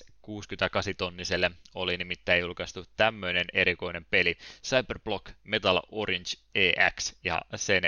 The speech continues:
pelin ensimmäinen kenttäteema Antsu oli ollut tässä, ö, peliä toivomassa, ja täytyy kyllä myöntää, että jos tämmöistä toivetta ei olisi esitetty, niin aika epätodennäköistä, että tämä kyseinen kappale olisi tähän jaksoon muuten päätynyt, mutta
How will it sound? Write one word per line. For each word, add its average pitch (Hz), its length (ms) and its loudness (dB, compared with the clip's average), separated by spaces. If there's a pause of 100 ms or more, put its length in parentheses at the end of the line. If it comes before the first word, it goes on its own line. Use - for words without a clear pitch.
(100)
pelin 87 260 0
ensimmäinen 90 500 -2
kenttäteema 90 720 0 (320)
Antsu 98 540 -2 (160)
oli 87 280 -2
ollut 85 240 -8
tässä, 87 360 -2 (140)
ö, 87 160 -8 (120)
peliä 90 360 4
toivomassa, 90 720 0
ja 82 120 0 (100)
täytyy 90 240 -6
kyllä 90 180 -4
myöntää, 90 340 -4
että 90 220 -2 (280)
jos 87 160 -6
tämmöistä 87 440 -2 (100)
toivetta 101 440 2
ei 90 240 0
olisi 95 320 -6
esitetty, 92 460 -4
niin 90 200 -12 (160)
aika 92 260 2
epätodennäköistä, 92 880 -2
että 92 200 -4 (100)
tämä 92 240 -2
kyseinen 95 500 0 (260)
kappale 110 400 0
olisi 98 240 -4
tähän 98 220 0
jaksoon 98 400 -2
muuten 92 340 -10
päätynyt, 92 480 2
mutta 92 260 -10